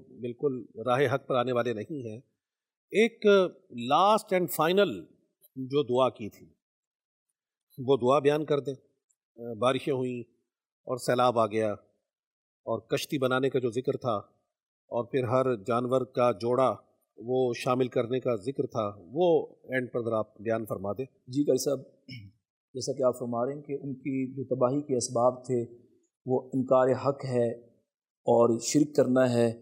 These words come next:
Speaker 2: بات کو توجہ سے نہ سننا، مذاق مسخری کرنا اور اترانا، تو آپ سمجھاتے رہے، سمجھاتے رہے، اور پھر وہ وقت آ گیا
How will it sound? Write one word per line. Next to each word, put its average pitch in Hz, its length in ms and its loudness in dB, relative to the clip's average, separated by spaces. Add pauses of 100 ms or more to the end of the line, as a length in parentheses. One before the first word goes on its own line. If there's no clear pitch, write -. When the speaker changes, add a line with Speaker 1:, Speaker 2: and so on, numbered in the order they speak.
(380)
Speaker 2:
بات 139 360 2
کو 147 260 4
توجہ 147 400 2
سے 147 120 0
نہ 139 120 -2
سننا، 135 380 -2 (400)
مذاق 139 440 2 (100)
مسخری 165 340 0
کرنا 131 340 2 (760)
اور 131 200 4
اترانا، 147 420 2 (680)
تو 151 60 6
آپ 143 140 4
سمجھاتے 135 580 0
رہے، 127 160 4
سمجھاتے 123 520 -2
رہے، 117 240 0 (560)
اور 135 100 6 (100)
پھر 151 80 4 (140)
وہ 175 100 6 (120)
وقت 151 200 -2
آ 117 140 2
گیا 107 220 -2